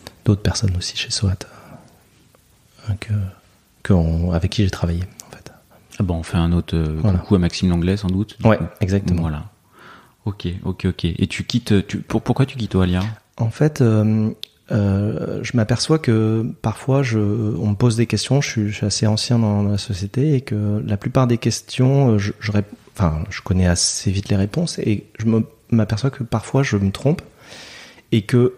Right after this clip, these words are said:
Speaker 1: il n'y a pas eu de boucle, euh, où les gens ont, ont dit, « Bah, si Stéphane a dit ça, c'est que c'est bon. » Et en fait, euh, je me dis, «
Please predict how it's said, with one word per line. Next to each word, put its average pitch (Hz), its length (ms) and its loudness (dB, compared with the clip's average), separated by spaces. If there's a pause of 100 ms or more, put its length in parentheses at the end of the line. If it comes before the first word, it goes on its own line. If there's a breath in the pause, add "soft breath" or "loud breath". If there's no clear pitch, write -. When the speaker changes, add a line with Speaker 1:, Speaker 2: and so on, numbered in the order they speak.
(260)
Speaker 1:
il 123 80 0
n'y 117 40 4
a 110 60 2
pas 127 160 2
eu 139 100 2
de 117 120 0
boucle, 120 400 -2 (160)
euh, 104 500 -2 (220)
où 120 100 -4
les 127 100 2
gens 120 160 4
ont, 117 360 2
ont 110 140 0
dit, « 120 160 2
Bah, 113 120 2
si - 160 -4
Stéphane 113 340 -2
a 101 60 0
dit 95 80 -6
ça, 131 240 0
c'est - 180 -4
que - 80 -10
c'est - 140 -2
bon. » 95 160 -4 (180)
Et 98 160 2
en 92 60 0
fait, 131 260 -2
euh, 101 140 0
je 101 120 -4
me 104 100 0
dis, « - 180 -4